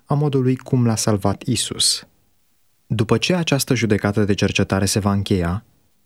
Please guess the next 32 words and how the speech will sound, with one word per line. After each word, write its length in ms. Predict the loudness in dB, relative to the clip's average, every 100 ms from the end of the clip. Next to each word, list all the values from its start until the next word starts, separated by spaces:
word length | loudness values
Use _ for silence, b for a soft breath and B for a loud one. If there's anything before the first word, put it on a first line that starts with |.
| _ _
după 280 | -4 0 2
ce 140 | 2 2
cazurile 480 | 2 2 0 0
celor 300 | 2 2 2
care 180 | 2 0
s-au 200 | 2 2
declarat 580 | 2 0 0 0 0 -2
de-a 140 | 0
lungul 320 | 2 2 2 0
timpului 480 | 0 0 0 0 0
urmași 480 | 0 0 0 -2 -2
ai 140 | -2
lui 120 | 0
Hristos 540 | -2 -2 0 0 0 -4 B B B
vor 240 | -4 0 0
fi 160 | 0
examinate 800 | -2 0 0 2 2 0 -4 -10 b b b _
și 180 | -2 0
se 120 | 0
va 140 | 2 2
decide 300 | 2 2 2
în 80 | 0
dreptul 380 | 0 0 0
lor, 280 | 0 -2 -4 _ _ _ _ _ _ _ _ -4
atunci, 600 | -2 2 2 0 -4 -8 _ _ _ -4
și 200 | 0 2
numai 300 | 2 0 0
înainte, 520 | 0 0 0 -2 -4 b b b -4
se 180 | -2 0
va 140 | 0
încheia 380 | 0 0 0 0
harul 420 | 0 0 -2